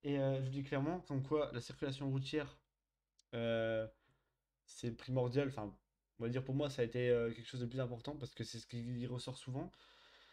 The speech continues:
Mais, euh, je vous, je vous conseille de vous concentrer, vous concen-, vous concentrer dessus. Putain, j'ai du mal à parler, je sais pas pourquoi. Pardon. Et, euh, du coup, voilà. Donc là, c'est le premier truc qu'il faut savoir, c'est bien réviser. Après, vous,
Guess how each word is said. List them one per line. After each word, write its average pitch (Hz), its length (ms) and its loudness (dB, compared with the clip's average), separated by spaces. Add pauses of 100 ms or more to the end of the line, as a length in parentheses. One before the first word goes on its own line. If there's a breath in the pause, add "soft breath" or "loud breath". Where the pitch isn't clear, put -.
(140)
Mais, 127 220 4
euh, 127 160 6
je 120 100 -4
vous, 135 180 0 (280)
je 127 100 -6
vous 127 60 -10
conseille 147 280 0
de 127 120 -4 (360)
vous 123 160 -2
concentrer, 156 400 -2 (200)
vous 117 140 -8
concen-, 151 540 -2 (460)
vous 117 120 -12
concentrer 156 500 -2
dessus. 135 240 -10
Putain, - 160 -2
j'ai 107 120 -2
du 98 120 -6
mal 156 120 0
à 131 60 -4
parler, 135 200 -2
je 160 40 -6
sais 147 80 -4
pas 139 60 -4
pourquoi. - 260 -8 (800 loud breath)
Pardon. 123 320 -2 (240)
Et, 131 240 2
euh, 110 500 2
du 120 160 -6
coup, 156 140 -2
voilà. - 320 4
Donc 127 240 -2
là, 175 160 4
c'est 151 160 -4
le 147 80 0
premier 160 240 -2
truc - 180 -6
qu'il - 80 -18
faut - 100 -20
savoir, 143 400 -2
c'est 120 200 -4
bien 135 240 -2
réviser. 131 300 0
Après, 143 220 2
vous, 151 140 2